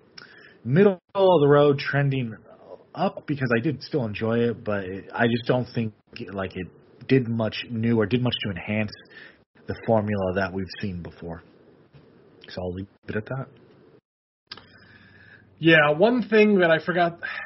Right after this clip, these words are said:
Speaker 2: to mention in my, uh, general thoughts that I have to get off my chest, and it's, it's the element of the movie that I absolutely hate the most, and it's our main, it's our heroine. I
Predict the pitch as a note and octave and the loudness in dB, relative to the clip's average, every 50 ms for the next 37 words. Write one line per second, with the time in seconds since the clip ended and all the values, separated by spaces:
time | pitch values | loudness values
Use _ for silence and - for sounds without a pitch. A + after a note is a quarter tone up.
0 | - - - - - F3 D#3+ D#3+ D3+ C#3+ C#3+ D3 C#3+ - - D3 C3+ C3+ C3+ C3+ | -14 -16 -18 -10 -6 -4 -4 0 0 0 0 0 -4 -4 -4 -4 -4 -4 -4 -6
1 | C#3 C3 B2+ - - C#3+ C#3 C3+ C3 C3 C3 B2+ B2+ B2+ C3 C3 B2+ B2+ B2+ B2 | -6 -8 -6 -4 -4 -2 -2 -2 -4 -4 -4 -4 -4 -2 -4 -4 -4 -2 -2 -2
2 | B2 A#2+ - C#3+ C#3 C3+ B2+ B2+ B2 A#2+ B2 - C#3 B2+ B2 A#2+ A#2+ A#2+ - - | -2 -2 -4 -4 -4 -2 -2 -2 -2 -4 -2 0 0 2 2 2 0 -2 -4 -4
3 | C3+ A#2+ A2 A#2 B2 B2 G2 G#2+ B2+ C3 C3 B2 - - A#2+ A#2+ C3+ B2+ B2 B2+ | -4 -4 -2 -2 -4 -4 -4 -2 0 0 0 -2 -4 -6 -4 -2 0 2 2 2
4 | B2 A#2+ - - A#2+ A2 G#2 - - - C#3 B2 A#2+ B2 - - - D3+ C#3+ D3 | 0 -2 -2 -4 -6 -6 -6 -6 -4 -2 0 0 0 0 -2 -4 -6 -6 -4 -4
5 | D3 - - - E3+ D3+ - - - F#3 E3+ D#3+ F3 E3+ F3 E3 D#3+ D3+ D3 C#3 | -6 -6 -8 -6 -6 -6 -4 -4 -2 0 2 4 4 6 6 6 6 4 4 2
6 | C3+ C#3+ C#3 C3+ C3+ C#3 C3+ B2+ B2+ B2+ A#2 B2+ B2+ B2+ A#2+ A#2+ B2 B2+ A#2 - | 0 -2 -2 -2 -2 -4 -4 -2 -2 -2 0 0 0 0 0 -2 -2 -4 -4 -6
7 | - B2+ C3+ B2+ A#2+ C3 A#2+ B2+ B2 A#2+ G#2 G2+ D3 D3+ C#3 C#3+ - A#2+ A#2+ A#2+ | -6 -4 -2 -2 -2 -2 -4 -8 -10 -10 -6 -2 -2 -2 0 -2 -2 -2 0 2
8 | B2+ C3 B2 A#2 A2+ - - - - - - - - - - - - - - - | 2 2 2 2 0 -4 -14 -16 -16 -18 -20 -20 -20 -20 -20 -20 -20 -20 -20 -20
9 | - - - - E3 E3+ F3 E3 E3+ - F3 E3 D#3+ D#3+ D3+ D3 C#3+ C#3 C3+ C3 | -20 -8 -2 2 4 4 4 4 4 4 4 4 4 4 2 2 2 0 -2 -4
10 | C3 C3 - _ - E3 D#3+ E3+ F3 E3+ - F3+ E3 D#3 D#3+ D#3+ D3+ C#3 B2+ A#2 | -8 -12 -16 _ -16 -14 -8 -6 -4 -2 2 2 4 4 4 4 2 2 0 -4
11 | C3+ A#2+ A2+ - _ _ _ _ _ _ _ _ _ _ _ - F#3+ F#3+ | -10 -14 -20 -20 _ _ _ _ _ _ _ _ _ _ _ 2 2 2